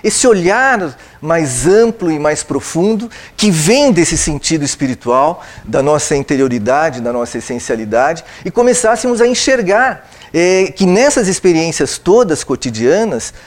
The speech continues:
é, e, estão presentes significados, é, é, extraordinários pra todos nós. Estão presentes possibilidades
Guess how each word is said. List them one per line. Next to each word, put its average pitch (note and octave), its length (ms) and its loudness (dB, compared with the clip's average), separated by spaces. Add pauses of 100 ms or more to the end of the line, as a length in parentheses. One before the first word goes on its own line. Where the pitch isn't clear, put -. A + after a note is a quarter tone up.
(180)
é, D#3+ 260 0
e, F3 280 -2
estão A3+ 320 -2
presentes G3 520 0
significados, G#3+ 1000 -4 (260)
é, F#3 580 0
é, F3+ 40 -2
extraordinários G3 1120 -2 (320)
pra D#3 140 -4
todos F#3 420 -4
nós. G#2 440 -12 (260)
Estão A3+ 220 0
presentes G#3+ 640 0
possibilidades F#3+ 1120 -4